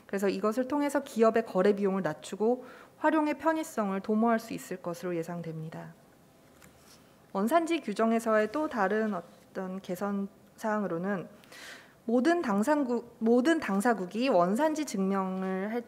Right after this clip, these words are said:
때 이제 수출자 또는 생산자에 대한 자율 증명 제도를 도입하기로 하였고, 수입자에 의한 원산지 신고서의 도입도 검토하기로 하였습니다.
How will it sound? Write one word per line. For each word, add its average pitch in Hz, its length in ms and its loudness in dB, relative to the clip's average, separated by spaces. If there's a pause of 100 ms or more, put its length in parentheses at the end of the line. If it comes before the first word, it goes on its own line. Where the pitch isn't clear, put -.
때 226 140 2
이제 185 240 -2
수출자 302 600 0
또는 302 200 0
생산자에 339 840 2
대한 202 420 -4 (1700)
자율 247 260 6
증명 233 360 6
제도를 185 360 2
도입하기로 226 560 2
하였고, 202 720 0 (280)
수입자에 359 680 8
의한 226 420 2
원산지 240 520 2
신고서의 320 460 2
도입도 190 360 0
검토하기로 190 560 -2
하였습니다. 165 680 -6